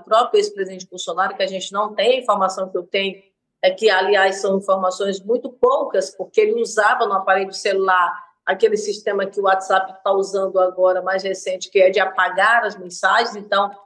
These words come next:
basicamente, parece que só havia informações até de dois dias, então o volume, de fato, muito pequeno.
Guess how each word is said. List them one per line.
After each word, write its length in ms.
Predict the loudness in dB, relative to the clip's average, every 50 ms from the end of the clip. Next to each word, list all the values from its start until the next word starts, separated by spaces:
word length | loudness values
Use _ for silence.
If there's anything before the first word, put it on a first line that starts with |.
| _ _ _ _
basicamente, 680 | -2 0 0 0 0 0 0 0 2 4 2 2 2 0
parece 320 | 0 2 2 2 2 0 -4
que 60 | -6
só 140 | 0 2 2
havia 380 | 4 2 4 4 4 4 4
informações 560 | 2 0 -2 -4 -2 -4 -6 -6 -6 -6 -2 0
até 260 | -2 0 2 2 0 0
de 160 | 0 -2 2
dois 260 | 6 8 8 8 6 4
dias, 340 | 0 -2 4 4 4 4 4
então 320 | 0 -8 -6 -6 -4 -4
o 60 | -4
volume, 340 | -2 -2 -2 -2 -2 -4 -4
de 140 | -6 -10 -4
fato, 280 | 0 0 0 0 -4
muito 240 | -12 -12 -12 -12 -12
pequeno. 640 | -18 -20 -16 _ 0 2 2 4 2 0 -2 -4